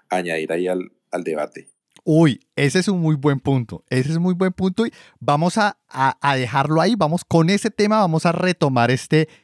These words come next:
Speaker 2: pequeño espacio que voy a abrir para las personas que ya tienen el request. Entonces, voy a abrir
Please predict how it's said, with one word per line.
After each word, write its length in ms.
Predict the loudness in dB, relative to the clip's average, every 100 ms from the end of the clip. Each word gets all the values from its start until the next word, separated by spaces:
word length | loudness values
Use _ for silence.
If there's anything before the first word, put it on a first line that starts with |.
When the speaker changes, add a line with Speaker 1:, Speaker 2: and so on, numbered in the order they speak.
| _ _
Speaker 2:
pequeño 400 | -2 0 2 2
espacio 360 | 0 0 -2 -2
que 140 | -2
voy 140 | -2 0
a 40 |
abrir 240 | 0 -2 -2
para 220 | -2 0
las 160 | -2
personas 400 | -6 -6 -4 -6
que 120 | -4 -4
ya 120 | -2
tienen 300 | -2 -2 -2
el 100 | -2
request. 500 | -4 -6 -8 -8 -16 _ _ _ -4
Entonces, 540 | -2 0 -2 -4 -14
voy 240 | -2 2 2
a 60 |
abrir 420 | 2 2 2 0